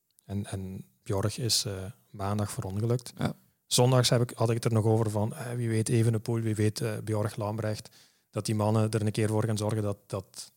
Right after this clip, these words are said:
Speaker 1: wij, onze generatie, die van u en van mij, dat wij ook een keer een Belgische ronde renner gaan zien die dat meedoet.
Speaker 2: Ja.
Speaker 1: Ehm, want Jurgen van den Broek is, is altijd vooraan geraakt omdat
Speaker 2: Ja.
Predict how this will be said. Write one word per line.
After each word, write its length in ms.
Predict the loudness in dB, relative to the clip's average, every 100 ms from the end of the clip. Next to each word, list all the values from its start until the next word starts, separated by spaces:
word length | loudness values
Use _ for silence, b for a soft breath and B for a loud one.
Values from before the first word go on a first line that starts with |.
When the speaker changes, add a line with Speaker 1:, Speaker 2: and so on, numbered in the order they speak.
| -14
Speaker 1:
wij, 420 | -4 2 2 2
onze 240 | -2 0 2
generatie, 560 | 2 0 0 0 0
die 100 | -2
van 140 | -4 -4
u 120 | -6
en 80 | -6
van 140 | -8
mij, 260 | -6 -6 -8 b b 0
dat 120 | 4
wij 140 | 4
ook 100 | 6
een 120 | 4
keer 280 | 4 4 4 0 -6
een 180 | -2
Belgische 420 | 0 2 2 2 2
ronde 240 | 2 2
renner 320 | 2 2 0
gaan 180 | 0 0
zien 240 | 0 0
die 120 | 2 2
dat 320 | 0 -2 -10
meedoet. 640 | -12 -6 -2 -2 -2 -6 -14 _
Speaker 2:
Ja. 220 | 0 0 0 -6 _ -10
Speaker 1:
Ehm, 300 | -6 -6 -6 -10 -12 -14 -16 _ _ _ _ _ -6
want 160 | 0
Jurgen 240 | 2 4 2
van 80 | 2
den 80 |
Broek 220 | 2 2 2
is, 160 | -2
is 280 | -2 -2 0 0
altijd 260 | 2 4
vooraan 300 | 4 4 4
geraakt 300 | 6 4 4
omdat 240 | 2 2 2
Speaker 2:
Ja. 280 | 0 -2